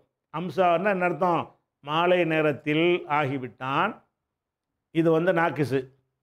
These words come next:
என்னவாயிட்டான்னு சொல்லணும். மாலை நேரத்தை அடைஞ்சான். அம்சைனா, அம்சல் முல்கலில்லா. நாங்களும் மாலை நேரத்தை அடைந்து விட்டோம்.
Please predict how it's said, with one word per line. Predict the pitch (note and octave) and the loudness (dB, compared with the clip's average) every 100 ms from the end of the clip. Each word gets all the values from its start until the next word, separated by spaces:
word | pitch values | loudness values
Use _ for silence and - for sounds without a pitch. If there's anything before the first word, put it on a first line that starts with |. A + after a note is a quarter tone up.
| _ _ _ - | _ _ _ -4
என்னவாயிட்டான்னு | D#3+ E3+ E3 D3 C#3 E3+ | 0 2 2 2 0 -2
சொல்லணும். | F3 D3+ C#3+ B2+ B2+ _ _ _ _ | 0 -2 -2 -8 -14 _ _ _ _
மாலை | C#3+ D3 F#3 G#3+ | -8 0 2 2
நேரத்தை | F#3 E3+ E3+ | 2 2 2
அடைஞ்சான். | C#3+ C#3+ D#3 C3+ C3 C#3+ C3+ G#2+ - _ _ _ _ _ - | 0 2 0 -2 -4 -4 -6 -8 -14 _ _ _ _ _ -8
அம்சைனா, | D3+ F3 - D#3 C#3+ C#3+ D3 C#3+ A#2 F#2+ _ _ _ _ _ _ _ _ _ D3+ | -6 -4 0 2 2 0 0 0 -4 -10 _ _ _ _ _ _ _ _ _ -4
அம்சல் | F3 G3+ F#3+ E3+ | -2 2 2 2
முல்கலில்லா. | D#3 D3 - D3+ C#3+ C3 C3+ C#3 B2+ A2 - _ _ _ | 2 -2 0 0 0 2 2 2 2 -2 -8 _ _ _
நாங்களும் | - D#3+ F#3+ F#3+ F#3+ | -4 -2 0 0 0
மாலை | E3+ E3+ F3 | 2 2 2
நேரத்தை | D#3+ D#3 C#3 D3+ | 2 -2 -2 -2
அடைந்து | C#3 D3 C#3+ | 0 -2 -4
விட்டோம். | C3+ G#2+ C#3+ C#3+ C#3 G#2+ | -6 -6 -2 0 0 -4